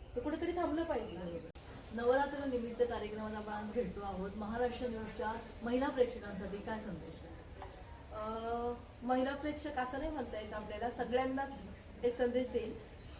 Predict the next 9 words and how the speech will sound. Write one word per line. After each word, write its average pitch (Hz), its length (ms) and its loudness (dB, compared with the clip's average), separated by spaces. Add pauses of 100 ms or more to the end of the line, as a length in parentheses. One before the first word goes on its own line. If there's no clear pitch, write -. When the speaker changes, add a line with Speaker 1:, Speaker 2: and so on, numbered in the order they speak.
Speaker 1:
की 311 640 2
नवरात्रीत 277 640 4
नऊ 277 240 2
दिवसच 302 600 0
फक्त 285 220 -4
स्त्रीचा 269 460 0
आदर 233 180 0
होतो. 190 360 -6 (1000)
एक 254 180 8